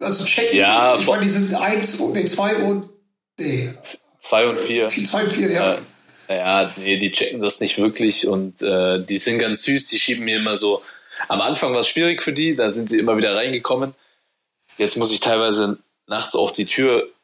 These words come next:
Speaker 2: zusperren, weil
Speaker 1: Ja.
Speaker 2: wenn die Kinder halt, äh, schlaftrunken in der Nacht aufstehen und zu Mama und Papa wollen, dann, dann, äh, steuern sie halt zuerst ins Schlafzimmer, aber wenn sie da nicht rein sollen,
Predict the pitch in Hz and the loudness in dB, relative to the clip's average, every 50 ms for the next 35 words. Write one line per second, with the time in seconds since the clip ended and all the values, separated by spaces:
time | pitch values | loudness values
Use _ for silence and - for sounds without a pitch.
0 | _ _ _ - - - 113 107 - - 107 104 107 110 107 92 95 95 95 95 | _ _ _ -14 -8 -6 -4 -4 -2 0 2 2 2 2 0 2 2 2 2 4
1 | 92 92 95 - 101 98 98 101 - - - - _ _ _ _ _ - 104 101 | 2 2 0 -2 -4 -6 -6 -6 -8 -14 -18 -20 _ _ _ _ _ -4 -2 0
2 | 98 101 - - 131 117 117 110 104 107 104 101 95 92 - - - 95 95 95 | 0 0 0 0 0 2 2 2 2 2 0 0 -2 -2 -4 -2 0 2 2 4
3 | 92 92 92 95 - - - - - 110 104 110 113 - - - 123 120 123 127 | 4 2 2 2 0 0 0 0 2 2 2 2 2 0 -2 0 0 0 0 0
4 | - 117 113 110 107 _ _ _ _ _ _ _ _ _ _ _ _ _ _ _ | -4 -8 -12 -14 -18 _ _ _ _ _ _ _ _ _ _ _ _ _ _ _
5 | _ _ _ _ 104 104 98 98 107 107 - - 117 123 123 - - - 113 107 | _ _ _ _ -4 -2 0 0 0 0 0 2 2 2 2 2 0 0 0 0
6 | 107 104 101 - - 107 110 110 110 110 107 98 127 123 123 131 110 95 107 107 | 0 -2 -2 -2 -2 0 0 2 2 2 0 0 0 -2 0 0 -2 0 0 0
7 | 110 117 113 110 104 101 101 101 101 104 _ _ _ _ _ _ _ _ - 101 | 0 0 0 0 0 0 0 -2 -6 -10 _ _ _ _ _ _ _ _ -2 0
8 | 98 101 101 98 98 95 - 87 87 - - - - - - - - - - - | 0 0 0 -4 -12 -14 -10 -4 -2 0 0 0 0 0 0 -2 -4 -4 -8 -8
9 | - - _ - _ _ - - - - 113 110 110 107 101 107 104 107 101 - | -12 -18 _ -20 _ _ -8 -6 -2 0 0 0 2 0 0 0 2 2 0 0
10 | - 107 - 107 110 - - - - - 104 104 - - 113 117 127 - - - | 0 0 0 0 -2 -4 -6 -6 -6 -6 -4 -2 0 2 2 2 0 0 -2 -2
11 | 113 110 113 120 120 - 90 98 92 92 95 - 92 98 101 - 104 95 92 95 | 0 2 2 2 2 2 2 2 2 2 2 0 -4 -6 -4 -2 -2 0 0 0
12 | 92 - 90 95 98 110 110 101 104 98 98 98 95 101 | 0 0 0 0 0 0 -2 0 0 2 2 2 0 -2